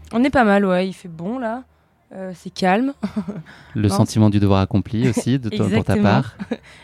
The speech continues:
Speaker 1: Euh, je suis cuite <laughs> et j'aime
Speaker 2: <laughs> C'est
Speaker 1: bien.
Speaker 2: bon signe, ouais, c'est ça.
Speaker 1: C'est, j'adore ce moment de, d'après-course, là, où ton corps, il est,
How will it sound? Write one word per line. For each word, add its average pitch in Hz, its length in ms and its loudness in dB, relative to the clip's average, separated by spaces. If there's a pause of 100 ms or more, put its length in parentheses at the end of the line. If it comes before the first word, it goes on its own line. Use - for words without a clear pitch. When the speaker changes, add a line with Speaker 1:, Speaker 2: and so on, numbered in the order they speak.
(120)
Speaker 1:
Euh, 190 140 0
je 185 60 -8
suis 180 380 -14
cuite - 360 -2 (280)
<laughs> - 280 4
et 208 80 4
j'aime 226 160 4
Speaker 2:
<laughs> - 0 -
C'est 208 100 4
Speaker 1:
bien. 117 120 6
Speaker 2:
bon - 20 8
signe, 117 320 4
ouais, 113 140 6
c'est - 140 -4
ça. - 140 4
Speaker 1:
C'est, 214 140 2
j'adore 208 440 0
ce 214 120 -2
moment 202 320 2
de, 185 160 -2
d'après-course, 196 720 -2
là, 185 160 0
où 180 80 -6
ton 180 120 -6
corps, 190 300 2
il 170 140 -4
est, 165 140 -6